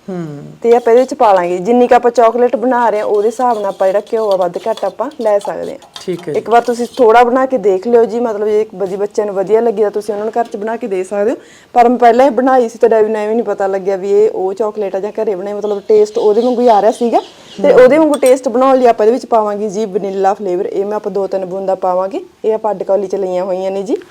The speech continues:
Speaker 1: ਠੀਕ ਹੈ ਜੀ।
Speaker 2: ਤੇ ਹੁਣ ਜਿਹੜਾ ਪਾਊਡਰ ਆਪਾਂ ਇਹਨੂੰ ਮਿਕਸ ਕਰਕੇ ਇਹਦੇ ਵਿੱਚ ਪਾ ਦਾਂਗੇ ਜੀ। ਤੇ ਇਹਨੂੰ
Speaker 1: ਪਾਊਡਰ
Speaker 2: ਡਬਲ ਬੋਇਲ ਨਾਲ ਹੀ ਆਪਾਂ ਇਹਨੂੰ ਪਕਾਉਣਾ, ਇਹਦੇ ਵਿੱਚ ਪਾ ਕੇ ਮਿਕਸ ਕਰਨਾ ਹੈਗਾ, ਉਂਝ ਨਹੀਂ ਰੱਖਣਾ, ਨਹੀਂ ਤਾਂ ਫਿਰ ਇਹ ਸਾਰਾ ਸਮਾਨ ਜਿਹੜਾ ਮੱਚ ਕੇ ਖਰਾਬ ਹੋ ਜਾਊਗਾ ਜੀ ਟੇਸਟ।
Speaker 1: ਠੀਕ ਹੈ ਜੀ। ਜਦੋਂ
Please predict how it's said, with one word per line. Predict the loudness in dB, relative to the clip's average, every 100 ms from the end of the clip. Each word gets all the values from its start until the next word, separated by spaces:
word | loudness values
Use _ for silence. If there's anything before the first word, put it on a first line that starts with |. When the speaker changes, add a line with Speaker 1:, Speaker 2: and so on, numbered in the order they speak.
| -8
Speaker 1:
ਠੀਕ | -6 -4 -8
ਹੈ |
ਜੀ। | -12
Speaker 2:
ਤੇ | -4 2
ਹੁਣ | 6
ਜਿਹੜਾ | 6 6
ਪਾਊਡਰ | 6 4 6
ਆਪਾਂ | 4 4
ਇਹਨੂੰ | 2 2
ਮਿਕਸ | 0 -4
ਕਰਕੇ | -6 -4 0
ਇਹਦੇ | 0
ਵਿੱਚ | 0 -4
ਪਾ | -6 -4
ਦਾਂਗੇ | -6 -10
ਜੀ। | -12 -18 _ _ _ _ -20 -8 2
ਤੇ |
ਇਹਨੂੰ | 6 8
Speaker 1:
ਪਾਊਡਰ | 8 8
Speaker 2:
ਡਬਲ | 8
ਬੋਇਲ | 6 6 6 4 4
ਨਾਲ | 4 4
ਹੀ | 4 2
ਆਪਾਂ | 2 0
ਇਹਨੂੰ | -2
ਪਕਾਉਣਾ, | -4 -4 -2 -2 -2
ਇਹਦੇ | 0
ਵਿੱਚ | -2 -2
ਪਾ | -2 -2
ਕੇ | -4 -8 _ _ -10
ਮਿਕਸ | -10 -8
ਕਰਨਾ | -2 0 0 -4
ਹੈਗਾ, | -4 -6 _ -6
ਉਂਝ | 0 2 2 2
ਨਹੀਂ | 2
ਰੱਖਣਾ, | 2 0 -4
ਨਹੀਂ | -4
ਤਾਂ | -4
ਫਿਰ | -2 0
ਇਹ |
ਸਾਰਾ | 0 -2 -4
ਸਮਾਨ | -6 -6
ਜਿਹੜਾ | -6 -6
ਮੱਚ | -6 -8 -8
ਕੇ | -8 -10 -12 -20 -2
ਖਰਾਬ | 2 4 2
ਹੋ | 0
ਜਾਊਗਾ | -2 -4
ਜੀ | -4
ਟੇਸਟ। | -6 -8 -12 -20 _ -12
Speaker 1:
ਠੀਕ | -10 -8 -8
ਹੈ |
ਜੀ। | -10 -14 -10 0
ਜਦੋਂ | 2